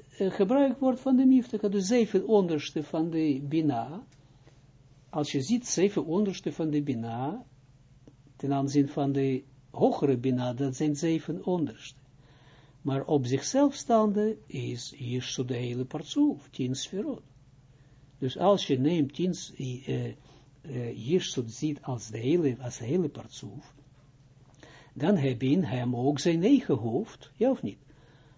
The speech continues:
Die zeven onderste, maar die hebben tien sferot, zijn eigen tien sferot. En dan heb je dat onder zijn hoofd staat ook een, eh, een, eh,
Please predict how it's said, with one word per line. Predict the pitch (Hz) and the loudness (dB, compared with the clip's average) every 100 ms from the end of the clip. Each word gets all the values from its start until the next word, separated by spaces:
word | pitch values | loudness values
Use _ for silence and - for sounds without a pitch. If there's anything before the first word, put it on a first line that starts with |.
| - _ - | -20 _ -6
Die | 135 160 | 0 2
zeven | 226 214 135 - 113 - | 8 8 8 2 -8 -4
onderste, | - 180 147 123 - - - - | 2 4 4 0 -6 -14 -18 -8
maar | 139 123 120 | -4 -4 -2
die | 147 143 135 | 2 4 4
hebben | 185 185 - - | 4 2 0 -14
tien | - 226 254 | 0 2 2
sferot, | - 254 262 262 262 - - - - - - - - - - - - | 0 0 0 0 -4 -12 -20 -20 -20 -20 -20 -20 -20 -20 -20 -20 -10
zijn | 151 147 170 | -2 2 2
eigen | 226 233 - 156 | 4 4 4 0
tien | 151 127 | 0 -2
sferot. | - 139 120 - - - - | -4 -10 -10 -12 -20 -20 -8
En | 175 147 | -2 2
dan | 147 | 4
heb | 143 135 | 4 4
je | 139 | 2
dat | 131 - | 0 -6
onder | - 156 147 135 127 | 0 4 4 4 2
zijn | 131 110 | -2 -2
hoofd | 110 113 147 - | -4 -4 -6 -8
staat | - 120 117 - | -10 -8 -8 -4
ook | 190 254 254 254 | -2 0 -2 0
een, | 233 226 | 2 4
eh, | 220 208 - - - - - 180 | 2 -2 -10 -20 -20 -20 -8 -4
een, | 175 165 165 | -2 0 0
eh, | 160 151 147 143 139 | 2 2 2 2 -2